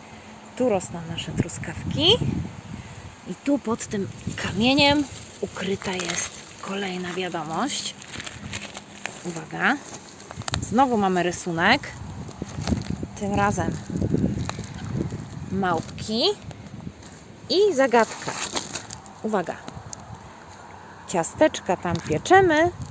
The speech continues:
i dania stamtąd wyjmujemy”. No więc idziemy do piekarnika. Okej, jesteśmy już w kuchni. Mamy piekarnik, który otwieramy i tu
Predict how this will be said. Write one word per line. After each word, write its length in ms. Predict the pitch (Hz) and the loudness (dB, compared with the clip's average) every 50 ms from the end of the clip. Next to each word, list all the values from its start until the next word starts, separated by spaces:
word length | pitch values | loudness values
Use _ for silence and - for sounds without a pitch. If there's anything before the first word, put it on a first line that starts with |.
| - - - - | -8 -4 0 0
i 60 | 190 | 0
dania 580 | 165 147 208 254 330 370 381 370 359 359 359 349 - - - - | 4 6 6 6 8 8 8 8 8 8 8 6 0 -2 -4 0
stamtąd 600 | - 214 214 226 240 - - 254 240 247 247 - - - - - - - - - - - - - - - | 2 2 4 4 4 4 6 6 6 6 4 2 0 -6 -8 -8 -10 -10 -8 -6 -6 -6 -8 -8 -10 -10
wyjmujemy”. 800 | 180 170 185 214 240 233 220 220 214 208 202 196 185 170 165 165 - - - - - - - - - - - - - - - - - - - - - - - - - - - - 226 - - - - | -4 4 8 8 8 10 8 6 6 6 6 6 6 4 2 0 -2 -2 2 2 0 0 0 -6 -6 -6 -6 -6 -6 -6 -8 -8 -10 -10 -10 -6 -8 -8 -8 -8 -12 -8 -2 0 0 0 0 0 2
No 220 | 196 262 330 349 | 8 8 10 10
więc 300 | 320 339 302 277 - - | 10 8 6 4 0 0
idziemy 380 | 226 190 196 208 220 226 233 220 | 2 6 6 6 8 8 6 6
do 240 | 180 160 151 170 190 - - - - - - | 6 4 4 4 0 -4 -10 -12 -12 -12 -6
piekarnika. 720 | - 185 170 - - 196 196 214 220 214 202 - - 160 - - - - - 196 - - - - - - - - - - - - - - - - - - - - - | 0 0 0 2 2 2 2 4 4 4 2 0 -2 -8 -8 -6 -6 -4 -2 -2 -4 -4 -8 -14 -20 -20 -20 -20 -20 -20 -20 -20 -20 -20 -20 -20 -20 -20 -18 -14 -6
Okej, 300 | - 208 185 185 233 285 | -2 2 4 6 6 6
jesteśmy 440 | 262 - - - 240 233 - 226 185 | 6 2 0 -2 -4 0 0 0 0
już 160 | 170 170 170 | 0 0 -4
w 100 | - - | -6 -8
kuchni. 440 | - - 254 254 - - 330 339 370 415 427 427 - - - - - - - - - - - - - - - - - - - - | -2 -2 -2 0 0 0 4 6 8 6 6 6 2 -8 -16 -18 -20 -20 -20 -20 -20 -20 -16 -14 -12 -12 -12 -14 -18 -20 -14 -4
Mamy 280 | - 214 226 240 220 180 | 0 2 4 4 4 2
piekarnik, 760 | 156 - - - - - 262 262 277 302 311 330 339 349 339 | 0 -2 -12 -12 -8 0 4 4 4 6 6 4 2 2 2
który 540 | - - - - - - 196 190 180 170 - | -2 -8 -12 -14 -8 -6 -4 -2 -2 -2 2
otwieramy 880 | - 226 262 - - - - 196 190 202 233 262 285 311 302 302 311 | 4 4 4 4 0 -6 -2 0 4 6 8 8 8 8 6 6 6
i 240 | - - - 185 185 | 4 4 -2 -6 -6
tu 460 | 185 - - - 262 285 294 311 311 | -6 -2 4 6 8 8 8 6 6